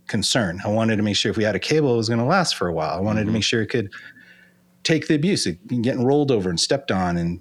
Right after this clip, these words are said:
Speaker 1: wadded up and slammed in guitar cases and all sorts of stuff. And the weave is a function of that. It's designed to help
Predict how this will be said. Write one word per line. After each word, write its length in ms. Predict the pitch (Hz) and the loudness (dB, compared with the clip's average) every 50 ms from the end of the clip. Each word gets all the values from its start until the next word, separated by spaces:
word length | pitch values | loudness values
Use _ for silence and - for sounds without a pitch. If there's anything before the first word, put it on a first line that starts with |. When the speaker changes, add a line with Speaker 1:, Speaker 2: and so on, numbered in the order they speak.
| - - | -8 -6
Speaker 1:
wadded 320 | 98 107 110 123 127 120 117 | -2 0 2 2 2 2 2
up 260 | 127 127 107 - - | 0 0 0 -2 -6
and 300 | 95 90 87 90 90 82 | -6 -4 -4 -4 -4 -4
slammed 360 | - - - 110 113 120 117 120 | -4 -2 0 0 0 2 2 2
in 220 | 113 110 101 95 | 0 0 -2 -2
guitar 320 | - 110 95 - 117 117 | -4 -6 -4 -4 -4 -4
cases 460 | - - 101 85 - - 82 78 73 71 | -4 -4 -4 -4 -4 -4 -4 -4 -4 -4
and 200 | 85 82 92 - _ _ - | -4 -6 -8 -10 _ _ -4
all 100 | 110 98 | -2 -2
sorts 260 | - - 131 120 - | 0 0 0 0 -2
of 60 | - - | -4 -4
stuff. 280 | - 147 - - - - _ - - | -4 -6 -8 -10 -14 -20 _ -8 -4
And 320 | 135 120 113 104 98 98 - _ _ _ _ _ _ _ _ _ _ _ _ _ _ - - | -2 0 2 2 0 -2 -4 _ _ _ _ _ _ _ _ _ _ _ _ _ _ -8 -2
the 80 | 123 107 | -2 0
weave 540 | 101 127 165 208 180 135 123 131 131 - - - - - - - - - _ _ - - | 2 2 2 2 4 2 2 0 -2 -4 -12 -18 -20 -20 -20 -20 -20 -20 _ _ -2 2
is 440 | 156 156 151 147 143 131 - - - - _ _ _ - - | 4 4 4 4 2 0 -2 -6 -8 -12 _ _ _ -6 -6
a 60 | 160 | -4
function 380 | - - 180 180 - - 127 101 | 0 2 2 2 2 0 0 -2
of 80 | 87 80 | -2 -2
that. 240 | 80 - - - | -4 -6 -4 -2
It's 140 | 113 110 - - | -2 -2 0 0
designed 380 | 123 117 123 123 123 123 113 | 0 0 2 2 2 2 2
to 80 | 110 107 | 2 0
help 280 | - 123 104 92 - | 0 0 0 -2 -4